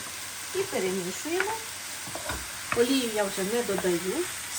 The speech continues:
смажу ось так. Сковорідка майже сухенька, бачите? Все,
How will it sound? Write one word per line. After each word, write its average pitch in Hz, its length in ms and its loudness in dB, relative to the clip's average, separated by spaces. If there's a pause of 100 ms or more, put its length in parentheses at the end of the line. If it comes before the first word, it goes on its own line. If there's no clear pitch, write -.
(100)
смажу 285 340 2 (120)
ось - 220 -2
так. 208 300 2 (1400)
Сковорідка 180 680 0
майже 208 180 2
сухенька, 175 640 0
бачите? - 380 -2 (4000)
Все, 392 280 4